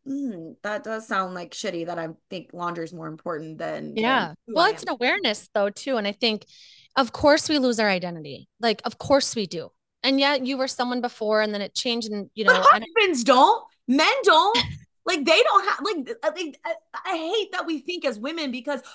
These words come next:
Speaker 1: of course we lose our identity. Of course we do this, but, like, why? Why do we hold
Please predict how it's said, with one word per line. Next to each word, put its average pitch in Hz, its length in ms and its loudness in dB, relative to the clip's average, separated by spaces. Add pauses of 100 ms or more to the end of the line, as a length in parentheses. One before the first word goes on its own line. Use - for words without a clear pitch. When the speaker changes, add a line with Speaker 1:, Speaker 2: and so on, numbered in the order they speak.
Speaker 1:
of - 180 2
course 403 240 -2
we 339 100 -2
lose 277 200 -2
our 240 80 4
identity. 240 360 0
Of 233 140 -4
course 349 240 -6
we 285 100 -2
do 254 200 -2
this, 240 160 0
but, 294 160 -2
like, 320 160 0
why? 214 640 2 (440)
Why 285 240 4
do 453 160 2
we 494 200 4
hold 370 240 0